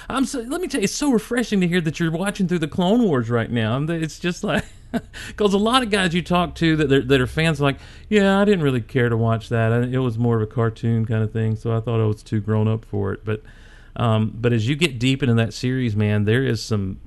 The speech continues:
ah, gosh, it's just, it is some great Star Wars. It really kinda explores, like, the whole nature of the Force and,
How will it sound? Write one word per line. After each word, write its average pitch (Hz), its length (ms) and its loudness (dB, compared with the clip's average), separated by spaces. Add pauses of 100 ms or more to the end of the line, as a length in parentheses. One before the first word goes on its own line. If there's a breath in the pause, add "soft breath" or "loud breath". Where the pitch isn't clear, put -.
(160)
ah, 147 380 -4
gosh, 127 340 -6
it's 117 160 -8
just, 120 240 -2
it 123 160 0
is 123 200 2
some - 280 -2
great 107 440 -2
Star 151 300 -4
Wars. 120 300 0
It 117 100 -6
really 143 360 2
kinda 127 360 0 (580 loud breath)
explores, 139 880 0
like, 120 200 -4
the 117 100 -6
whole 143 200 2
nature 127 560 4
of 107 120 0
the 104 80 -2
Force 180 680 0
and, 107 200 -2